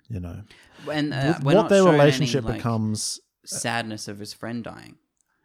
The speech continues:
Speaker 2: Like, there's no,
Speaker 1: No.
Speaker 2: there's no, like, m-, it would have been cool to have a moment where J R returns home with, like,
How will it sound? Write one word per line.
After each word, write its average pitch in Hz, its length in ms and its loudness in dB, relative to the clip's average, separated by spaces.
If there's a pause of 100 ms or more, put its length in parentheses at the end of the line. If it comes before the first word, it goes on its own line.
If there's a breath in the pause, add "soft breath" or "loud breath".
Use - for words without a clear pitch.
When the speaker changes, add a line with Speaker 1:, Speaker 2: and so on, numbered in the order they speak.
(160)
Speaker 2:
Like, 107 140 -12
there's 117 180 -8
no, 120 240 -4
Speaker 1:
No. 117 320 0
Speaker 2:
there's 117 200 -4
no, 120 240 -10
like, 107 300 -14 (320)
m-, 113 300 -10 (320)
it 123 180 -8
would 135 140 -4
have 135 60 -8
been 127 140 -8
cool 131 320 -10
to 120 100 -12
have 117 180 -12
a 110 40 -10
moment 110 400 -10
where 104 440 -12 (360)
J 110 200 -6
R 104 220 -8
returns 107 460 -12
home 107 300 -12
with, - 340 -18 (360)
like, - 300 -18